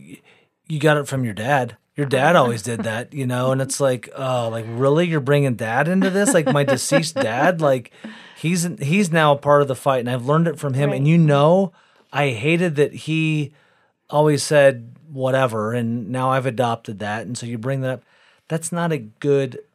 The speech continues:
Speaker 1: thing
Speaker 2: Right.
Speaker 1: to go.
Speaker 2: Yeah, and
Speaker 1: It's
Speaker 2: that's
Speaker 1: kinda going to
Speaker 2: another
Speaker 1: the jugular
Speaker 2: Yeah.
Speaker 1: with it.
Speaker 2: Yeah, it's fighting mean, right?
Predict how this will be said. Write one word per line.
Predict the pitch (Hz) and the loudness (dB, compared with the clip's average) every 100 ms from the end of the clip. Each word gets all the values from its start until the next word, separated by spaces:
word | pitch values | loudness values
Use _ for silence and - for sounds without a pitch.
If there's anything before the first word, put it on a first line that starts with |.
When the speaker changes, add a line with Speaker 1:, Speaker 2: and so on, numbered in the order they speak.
| _ | _
Speaker 1:
thing | - 180 139 | -8 -4 -4
Speaker 2:
Right. | 131 | -4
Speaker 1:
to | 123 | -8
go. | 101 107 98 | -8 -8 -8
Speaker 2:
Yeah, | - - - | -6 -6 -2
and | 269 | 0
Speaker 1:
It's | 311 | 2
Speaker 2:
that's | 262 | 4
Speaker 1:
kinda | 202 - | 4 6
going | 185 | 6
to | 180 | 6
Speaker 2:
another | 156 143 | 4 2
Speaker 1:
the | |
jugular | 123 127 117 123 117 226 | 4 2 2 -2 0 2
Speaker 2:
Yeah. | 214 185 151 185 | 2 2 -2 -8
Speaker 1:
with | - - | -10 -12
it. | 92 - _ _ | -18 -18 _ _
Speaker 2:
Yeah, | 330 330 | 0 2
it's | - 226 - | 0 -6 -10
fighting | - 220 214 226 233 233 | -2 -2 -2 -6 -10 -10
mean, | 262 311 202 185 | -10 -8 -10 -10
right? | 185 185 202 254 | -10 -10 -10 -12